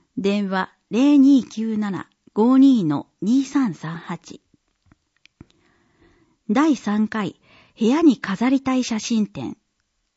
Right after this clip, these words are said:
最近の写真展に出展した作品を展示し、希望者に贈呈する写真展です。皆様のお部屋や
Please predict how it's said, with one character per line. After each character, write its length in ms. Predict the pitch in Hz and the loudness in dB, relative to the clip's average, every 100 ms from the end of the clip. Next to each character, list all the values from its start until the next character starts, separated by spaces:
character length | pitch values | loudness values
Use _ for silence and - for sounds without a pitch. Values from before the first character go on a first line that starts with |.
| _ _ _ _ _ _ _ _ | _ _ _ _ _ _ _ _
最 320 | - 214 277 | -8 -2 -2
近 220 | 302 311 302 | 2 6 6
の 100 | 311 | 6
写 160 | 269 | 0
真 240 | 254 320 302 | 0 2 2
展 260 | 247 190 | 0 -2
に 120 | 160 | -2
出 240 | 175 196 185 | -4 -8 -8
展 240 | - 247 | -2 -2
し 80 | 240 | -2
た 120 | 240 | -6
作 260 | 226 233 - | -8 -10 -10
品 340 | - 233 220 | -4 -2 0
を 100 | 208 | -4
展 260 | 214 208 202 | -4 -4 -4
示 160 | 202 | -6
し、 220 | - - - _ _ _ _ _ | -10 -14 -16 _ _ _ _ _
希 180 | - 240 | -2 0
望 180 | 311 370 | 0 -2
者 160 | 285 220 | -2 -2
に 180 | 185 | -2
贈 200 | 165 185 | -2 -4
呈 240 | 247 254 247 | -2 -2 -2
す 200 | - 233 | -4 -4
る 80 | 233 | -4
写 180 | 214 | -6
真 280 | 196 294 294 | -2 4 4
展 220 | 208 131 | 2 -6
で 160 | - - | -8 -12
す。 200 | - _ _ _ _ _ _ _ _ _ _ _ - | -18 _ _ _ _ _ _ _ _ _ _ _ 0
皆 240 | 220 269 | 4 4
様 240 | 269 226 165 | 4 0 2
の 140 | 156 | 0
お 20 | 160 | -2
部 160 | 190 | -6
屋 140 | 202 190 | -6 -4
や 260 | 175 - | -6 -10